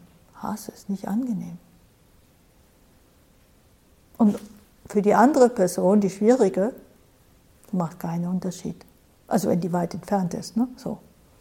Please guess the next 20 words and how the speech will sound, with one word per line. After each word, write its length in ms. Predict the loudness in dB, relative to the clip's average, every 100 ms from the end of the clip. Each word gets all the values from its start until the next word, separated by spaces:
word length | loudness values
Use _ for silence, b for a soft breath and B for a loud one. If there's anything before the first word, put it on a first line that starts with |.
| _
Ob 220 | -6 -2
ich 220 | -4 -2
Hass 260 | -4 -4 -6
habe 200 | -10 -10
oder 160 | -6
Metta 320 | -2 -2 -4 -10
habe, 160 | -14
es 120 | -10
macht 200 | -8 -8
bei 100 | -6
mir 160 | -2 0
einen 120 | -2
Unterschied. 460 | -8 -12 -16 -16 -16 _ _ _ b b b b b b b b b b b _ _
Und 160 | -6 -4
das 160 | -6
ist 220 | -8 -8 -4
der, 220 | -4 -4 -8
der 80 | -10
springende 460 | -8 -6 -6 -6 -8
Punkt. 480 | -4 -2 -2 -8